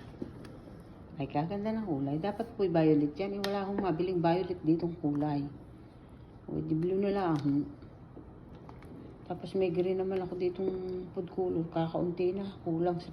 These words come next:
food color. Kaya para mas maganda, balaw na lang. May dilaw din ho akong food color. Ay, dilaw na po yung ating kamuting bagin.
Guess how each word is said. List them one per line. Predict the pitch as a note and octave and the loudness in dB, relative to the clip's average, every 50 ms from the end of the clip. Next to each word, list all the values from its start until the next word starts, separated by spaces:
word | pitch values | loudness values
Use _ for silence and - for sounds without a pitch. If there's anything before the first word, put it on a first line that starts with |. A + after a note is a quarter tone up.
| - | -6
food | - D#3+ D#3 - - | -6 -6 -6 -4 -2
color. | G3 F#3+ G3 G#3+ G3+ F#3 F3+ - - - - - - - - - - - - - - - - - - | 0 0 0 0 0 -2 -4 -6 -12 -16 -18 -18 -12 -10 -10 -10 -10 -14 -16 -16 -16 -16 -16 -14 -8
Kaya | - F#3 F3+ F3 | -6 -4 -4 -4
para | F3 - F3+ F3+ F3+ | -2 -2 0 0 0
mas | F#3 F#3+ F#3+ - G3 | -2 -4 -6 -6 -4
maganda, | F#3 F3+ F3+ E3+ D#3+ D#3 D#3 D3+ | -2 0 2 4 4 4 4 4
balaw | D#3 D#3+ E3 E3+ E3+ E3+ F3 | 4 4 6 6 6 4 4
na | F3+ F3+ F3+ | 4 2 2
lang. | F#3 F#3 F3+ F#3+ G3 G3 F#3+ F#3 F3 - - - - - - - - - - - - - | 2 0 0 -2 -2 -4 -6 -8 -10 -14 -14 -16 -16 -16 -16 -16 -16 -16 -16 -14 -6 0
May | E3+ F3 E3+ | 4 4 6
dilaw | D#3+ F3+ F3+ F#3 F3+ F3+ F3+ | 8 8 8 8 8 6 6
din | F#3+ F#3 F#3+ F#3+ | 4 2 2 0
ho | F#3 F#3 | 0 -2
akong | F#3 F#3 F3+ | -4 -4 -4
food | - F#3+ F#3 - - | -4 -4 -4 -4 -2
color. | G#3+ G#3+ G#3 F#3 F3 E3 | 0 0 2 2 2 2
Ay, | D#3 D3+ D3+ | 2 2 4
dilaw | D#3 E3 E3+ E3+ E3 | 6 6 8 8 8
na | E3 E3+ E3+ | 6 6 6
po | E3+ - F3 E3+ | 4 2 2 4
yung | F3 F3 F3 F3 E3+ | 4 4 4 4 2
ating | E3+ - E3+ E3+ | 2 2 0 0
kamuting | E3+ - F3 F3 E3+ E3+ E3+ E3+ F3 F#3+ G3+ G#3 G#3+ G#3+ - - - - - - - - - - | 2 2 4 6 6 4 4 4 2 2 2 0 -2 -2 -4 -8 -12 -16 -16 -16 -18 -18 -16 -4
bagin. | - D#3+ D#3 D#3+ D#3+ F3+ G#3 G#3+ G#3 G3 F3+ E3 D#3 | 0 4 4 4 4 4 4 2 2 2 2 0 0